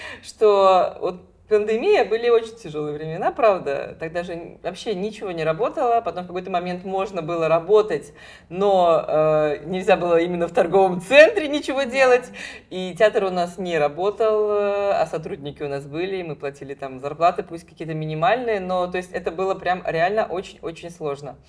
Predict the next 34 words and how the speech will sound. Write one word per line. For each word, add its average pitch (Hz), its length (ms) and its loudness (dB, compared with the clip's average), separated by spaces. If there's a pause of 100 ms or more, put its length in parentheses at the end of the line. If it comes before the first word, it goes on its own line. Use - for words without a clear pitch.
(380)
Ну 190 60 -2
и 190 40 -2
психологически 190 580 -6
для 214 140 2
всех 214 220 -2
было. 190 140 -4
Поддерживали 202 560 2
как 202 160 2
могли, 196 320 0
пытались 208 400 4
там 190 160 -6
что-то 190 240 -2
придумывать, 226 760 0
что-то 202 300 -4
онлайн. 208 480 2
Ну, 214 220 -2
ну, 214 360 -4 (120)
прям 202 420 -6
было 185 300 -6
тяжело. 208 480 -4 (500)
Вот, 196 380 0
но 202 280 4
и 180 160 -6
даже 247 220 4
в - 40 -12
какой-то 220 240 -4
момент, 233 380 2
э, 170 320 0
правда, 175 340 6
были 170 200 -4
такие 180 240 -8
мысли, 226 200 -6
что, - 140 -14
наверное, 160 320 -6